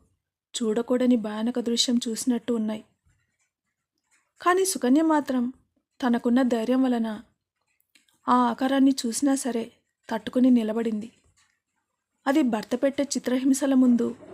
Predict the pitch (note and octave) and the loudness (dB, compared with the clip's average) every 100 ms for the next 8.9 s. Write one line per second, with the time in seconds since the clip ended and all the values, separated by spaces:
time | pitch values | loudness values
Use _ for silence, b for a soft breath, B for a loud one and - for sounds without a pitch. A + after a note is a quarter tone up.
0 | - - - - - D#4 C4 A#3+ B3 C#4 | -20 -20 -20 -10 0 2 2 2 4 4
1 | A#3+ A#3 C4 C4+ B3+ C4 A3+ A3+ B3 B3+ | 4 2 0 0 0 0 0 0 0 2
2 | C4 B3+ B3+ B3 B3 - B3+ - _ - | 2 0 -2 -4 -4 -6 -10 -12 _ -20
3 | - _ _ _ - - A#3+ A3+ A3+ A#3 | -20 _ _ _ -20 -4 0 0 0 0
4 | B3 C4 B3 A#3+ - - _ _ _ _ | 0 0 -2 -4 -6 -12 _ _ _ _
5 | _ _ _ _ _ _ _ _ - D#4 | _ _ _ _ _ _ _ _ -6 -2
6 | D#4 A3+ G#3+ A3 B3 C4+ C4+ C4 B3+ C4 | 0 -2 -2 0 0 0 -2 0 0 0
7 | B3 A#3+ A#3 - - G#3+ - C4+ A3+ B3+ | -2 -4 -10 -8 -8 -6 -4 -4 -2 -2
8 | B3+ B3 A#3+ A#3 A#3+ - B3 A3 G#3+ | -2 -2 -2 0 -2 -4 -6 -6 -6